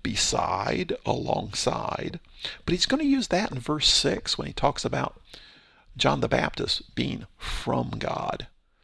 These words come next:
So he uses a very, intentionally uses a different preposition to describe John the Baptist, and how he related to God than how he describes the Word and how it related to God. So the Word was with God.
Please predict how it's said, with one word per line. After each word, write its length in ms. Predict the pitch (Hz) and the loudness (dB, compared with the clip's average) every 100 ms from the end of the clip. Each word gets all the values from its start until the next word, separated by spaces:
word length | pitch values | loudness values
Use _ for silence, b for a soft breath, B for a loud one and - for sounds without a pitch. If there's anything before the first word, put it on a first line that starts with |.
| - | -12
So 200 | - 135 | -2 2
he 100 | 131 | 2
uses 340 | 135 165 170 156 | 2 0 0 0
a 60 | |
very, 280 | 151 185 277 - - | 2 2 0 -4 -6
intentionally 560 | 165 156 254 - 190 | -4 0 0 0 0
uses 360 | 156 160 135 123 | 0 -2 -2 -2
a 160 | - 113 | -2 -4
different 540 | 113 147 - 131 - | 0 0 2 -4 -2
preposition 680 | - 202 139 127 180 - 117 | -2 0 0 0 0 0 0
to 60 | |
describe 460 | 110 - 143 143 - - - 143 | 0 0 0 0 -4 -10 -10 0
John 300 | 127 131 120 | 2 2 0
the 100 | - | 0
Baptist, 680 | 123 262 - - - - - b b - | -2 -2 -4 -6 -6 -8 -12 b b -4
and 100 | - | -2
how 120 | - | -2
he 240 | - - | -2 -2
related 480 | - - - - - | 0 -2 -2 -4 -4
to 100 | - | -4
God 400 | - - - - B B B | -4 -4 -6 -8 B B B
than 80 | - | -6
how 200 | 135 220 | -4 0
he 120 | 233 | -2
describes 640 | 196 - - 151 156 143 - 135 | 0 0 0 0 0 -2 -8 -4
the 100 | - | -2
Word 600 | 110 - 87 127 - - - | -2 0 0 0 -2 -6 -10
and 120 | - | -8
how 220 | 110 - - | -6 -6 -2
it 180 | 127 - | -2 -2
related 460 | - - - - - | -6 -6 -8 -8 -8
to 100 | - | -6
God. 380 | - - - - B B B B B B - | -8 -8 -12 -14 B B B B B B 2
So 300 | 131 127 - - - | 6 6 2 -6 -2
the 100 | 131 | 0
Word 260 | 117 139 139 | 4 2 4
was 220 | 151 - | 2 2
with 260 | - - - | 0 0 0
God. 440 | 95 - - | -2 -4 -8